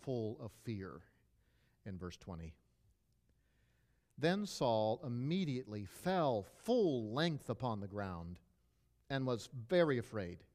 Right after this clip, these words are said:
because of the words of Samuel. And there was no strength in him, for he had eaten no food all day and all night.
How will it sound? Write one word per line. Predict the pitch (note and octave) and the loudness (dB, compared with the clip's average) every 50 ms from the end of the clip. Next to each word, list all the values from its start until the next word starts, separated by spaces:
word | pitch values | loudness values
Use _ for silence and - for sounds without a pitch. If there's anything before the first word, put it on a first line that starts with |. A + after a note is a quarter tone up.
| _ _ _ _ - | _ _ _ _ -6
because | - C3+ - C#3 A#2+ | -2 0 0 0 0
of | B2+ | 0
the | A2+ A2+ | -2 0
words | B2 B2 A#2 G2 A#2 | 0 0 -2 -2 -4
of | G2 | -8
Samuel. | - - G2+ F#2+ F#2 F2+ F2+ F2+ F2 - _ _ _ _ _ _ _ _ _ _ _ _ _ _ _ _ _ - | -6 -4 -4 -4 -4 -6 -6 -8 -10 -12 _ _ _ _ _ _ _ _ _ _ _ _ _ _ _ _ _ -2
And | D3+ D3+ D3+ C#3 C3+ C3+ B2+ | 0 2 2 2 2 4 6
there | D3+ D#3 D3 | 6 6 6
was | C#3 C3+ A#2 - | 6 2 0 2
no | G3 A3+ A#3 | 2 2 2
strength | - - - F#3+ F#3+ F#3 - - | 0 0 -2 -2 -2 -2 0 -2
in | C#3+ B2 | -2 0
him, | A#2 A2 F#2 F2 D#2 - _ - - - - - - | 0 -2 -4 -6 -10 -14 _ -20 -20 -20 -20 -12 -2
for | - D#3 D#3+ | 0 0 0
he | F3+ D#3+ G3+ | 2 4 6
had | G3 F#3 | 6 6
eaten | G#3+ G#3+ A#3 G3 G#3 G3 | 6 4 0 0 0 0
no | F#3+ G#3 A#3 A3+ G#3+ | 4 6 6 6 4
food | - - C#4+ A3+ G3 E3+ D#3+ G3 | 4 0 2 4 4 4 4 6
all | F3+ F3+ G#3+ B3 C4 | 6 6 6 6 6
day | G3 A3+ A#3+ A#3+ | 4 4 4 4
and | A3 A3 | 2 2
all | A#3+ B3 A#3 | 0 0 0
night. | A3+ C#4 E4+ E4 G3+ - - - | 0 0 -2 -2 -4 -6 -8 -18